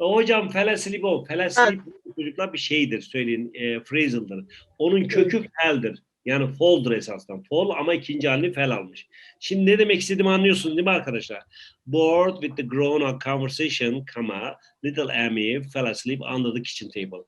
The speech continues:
Speaker 1: Şimdi cümleye bakarken ikiye bölmeyi bir kere becermeniz gerekiyor. İkiye böldüğün zaman cümle kendiliğine ortaya çıkacak. Bu bizim birinci cümlemizdi arkadaşlar. Bu bizim birinci cümlemizdi.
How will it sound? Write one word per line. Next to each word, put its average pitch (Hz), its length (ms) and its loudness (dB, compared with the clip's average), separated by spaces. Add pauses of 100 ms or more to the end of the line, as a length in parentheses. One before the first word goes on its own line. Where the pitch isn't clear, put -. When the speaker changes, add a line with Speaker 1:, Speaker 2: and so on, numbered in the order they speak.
(260)
Speaker 1:
Şimdi 160 160 -10
cümleye 208 300 4
bakarken 202 420 0
ikiye 175 420 0
bölmeyi 185 340 4
bir 135 80 -6
kere 180 220 2
becermeniz 143 520 4
gerekiyor. 117 340 -4
İkiye 160 320 0
böldüğün 180 340 2
zaman 170 360 0 (320)
cümle 185 280 0
kendiliğine 156 540 0
ortaya 120 340 0
çıkacak. 92 440 -16 (640)
Bu 175 140 -2
bizim 185 340 -2
birinci 160 380 2
cümlemizdi 117 480 2
arkadaşlar. 110 600 -4
Bu 110 120 -10
bizim 117 260 -8
birinci 113 300 -4
cümlemizdi. 101 840 -4